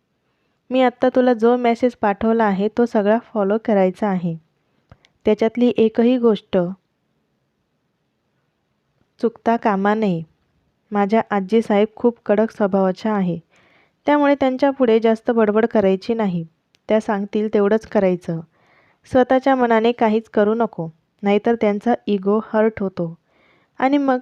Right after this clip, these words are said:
त्या रागात समोरच्याचा इगो हर्ट करतात." भार्गव तिला अजून भीती घालून द्यायचं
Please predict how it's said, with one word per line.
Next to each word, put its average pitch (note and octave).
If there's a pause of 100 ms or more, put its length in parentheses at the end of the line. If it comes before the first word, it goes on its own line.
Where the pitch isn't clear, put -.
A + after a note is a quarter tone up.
त्या C4+
रागात G#3
समोरच्याचा G#3
इगो G#3
हर्ट G#3
करतात." F3+ (600)
भार्गव G3+
तिला G#3+
अजून A3
भीती G#3+
घालून G#3+
द्यायचं G3+